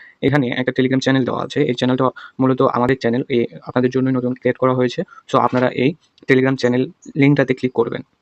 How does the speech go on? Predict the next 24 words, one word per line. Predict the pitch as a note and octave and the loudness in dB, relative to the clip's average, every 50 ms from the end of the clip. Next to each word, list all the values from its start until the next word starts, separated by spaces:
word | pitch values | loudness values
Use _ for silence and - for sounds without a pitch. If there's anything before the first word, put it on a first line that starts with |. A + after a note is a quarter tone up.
| _ _ _ _ - _ _ _ _ _ _ _ _ _ _ _ _ _ _ _ - - - - _ - | _ _ _ _ -20 _ _ _ _ _ _ _ _ _ _ _ _ _ _ _ -20 -20 -20 -12 _ 0
লিঙ্কটাতে | C3+ C#3 C#3+ D3+ D3 | 2 4 4 4 4
ক্লিক | D3 D#3 D3 | 2 2 4
করার | D#3 D#3 D3+ | 6 6 6
পর | D3+ D#3 | 6 4
কিছুক্ষণ | D3+ C#3 C3 C3+ - C#3 | 0 0 -4 -2 0 0
আপনারা | C3+ A#2+ - B2+ - | 0 2 0 0 0
অপেক্ষা | - A#2+ A#2 - A2+ | 0 -2 -2 -4 -4
করবেন। | - B2+ - - - | -6 -6 -6 -6 -6
অপেক্ষা | A#2+ A#2 A#2+ C3 C3+ | -4 -4 -4 -2 -2
করার | C3 C3+ C3 C3+ | 0 0 0 -2
পর | B2+ C3 C3 | -2 -4 -4
দেখবেন | B2+ B2 B2 C3+ C3 | -4 -4 -4 -2 -4
আপনাদেরকে | A#2+ - A#2+ A#2 B2 A#2+ - C#3 F3 - _ _ _ _ _ _ _ _ _ _ _ _ _ - - - - - _ _ _ _ _ _ _ _ _ _ _ _ _ _ _ _ _ _ - | -4 -4 -4 -4 -4 -2 -2 -4 -6 -6 _ _ _ _ _ _ _ _ _ _ _ _ _ -20 -20 -20 -20 -20 _ _ _ _ _ _ _ _ _ _ _ _ _ _ _ _ _ _ -6
আমাদের | - C#3+ C3+ C#3 C#3 | 0 2 4 4 4
চ্যানেলটাতে | - C3 B2+ C3 C3+ B2+ C#3 C#3 | 4 4 2 2 0 0 0 2
নিয়ে | B2+ A#2 A2+ A#2 | 0 0 -2 -4
আস-, | A#2 - - - | -8 -8 -4 -4
এসেছে। | B2+ B2 B2 - A2 | -2 -2 -2 -2 0
অবশ্যই | G#2 B2 C3+ D3+ D#3 | 2 4 6 6 6
আপনারা | D#3 D3 D3 D3 C#3+ | 6 6 4 2 0
চ্যানেলটা | - C3 C3+ B2+ C3 B2 - - _ _ _ _ - _ - | 2 0 0 2 0 0 -2 -2 _ _ _ _ -20 _ -6
সাবস্ক্রাইব | - C#3+ C3+ - D3+ - | -2 -2 2 2 2 2
করে | - B2 A2+ | 2 2 0
রাখবেন। | A2+ - - - C#3+ | 0 -2 -4 -6 -8